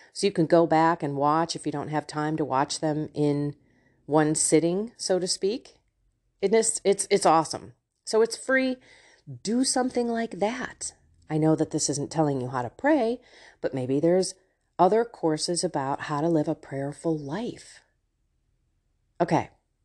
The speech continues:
I just cranked out three minutes of Martha and Mary in a ten-minute podcast that isn't even supposed to be about them. That's how important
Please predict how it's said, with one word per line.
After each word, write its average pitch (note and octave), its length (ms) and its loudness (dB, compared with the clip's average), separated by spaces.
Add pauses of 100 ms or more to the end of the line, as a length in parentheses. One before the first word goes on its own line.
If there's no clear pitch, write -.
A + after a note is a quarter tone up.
(600)
I D#3 80 -4
just - 320 -2 (420)
cranked F#3 340 2
out A#2 280 -2
three G3 240 2
minutes E3 520 0
of C#3 140 -4
Martha E3 320 0
and F3 160 2
Mary C#3 400 0 (300)
in C#3+ 120 -6
a C#3 40 2
ten-minute A#3+ 520 2
podcast G#3+ 640 0
that F#3+ 100 0
isn't G#3 220 0
even G#3+ 180 0
supposed A3 320 -4
to A#3 80 0
be D4 180 4
about F3+ 320 4
them. A2 260 -4 (960)
That's G#3 240 2
how A#3 120 4
important A3 560 -2